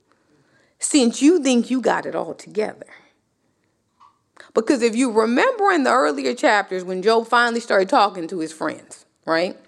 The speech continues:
His biggest thing was, he was a little self-righteous. He, he, he was, you know, but the funny thing is, though he was all that self-righteous,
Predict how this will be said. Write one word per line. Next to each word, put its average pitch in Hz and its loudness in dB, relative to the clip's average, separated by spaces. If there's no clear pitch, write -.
His 392 4
biggest 269 0
thing 262 2
was, 190 0
he - -2
was 740 -2
a 719 4
little 719 4
self-righteous. 494 0
He, 392 0
he, 480 6
he 427 8
was, 494 0
you 453 4
know, 381 2
but 440 0
the 370 0
funny 640 0
thing 320 4
is, 277 2
though 302 4
he 320 2
was 269 -4
all 269 2
that 240 2
self-righteous, 254 -2